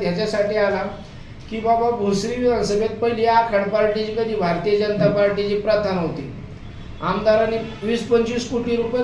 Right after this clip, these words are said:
खर्च करून आखाड पार्टीचं नियोजन केलं. बरं, हा पैसा येतो कुठं हा सामान्य जनतेला प्रश्न पडलाय.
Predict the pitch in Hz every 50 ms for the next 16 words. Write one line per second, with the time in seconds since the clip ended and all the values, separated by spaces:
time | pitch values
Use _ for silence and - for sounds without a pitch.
0 | - - 220 196 202 - 214 214 208 226 233 233 - 180 151 143 - - - -
1 | - - 175 180 214 208 214 202 196 202 - 208 202 208 208 202 202 - 202 208
2 | 208 208 208 202 196 185 196 196 190 190 - 185 180 160 143 - - - - -
3 | - - 180 208 233 233 202 180 196 214 220 226 226 226 233 240 240 233 - 220
4 | 226 226 220 226 233 233 - 254 233 240 254 247 240 233 214 220 220 - 226 220
5 | 220 220 214 214 220 214 220 226 226 226 240 226 233 226 - 247 247 226 202 202
6 | 196 180 175 180 170 165 147 117 95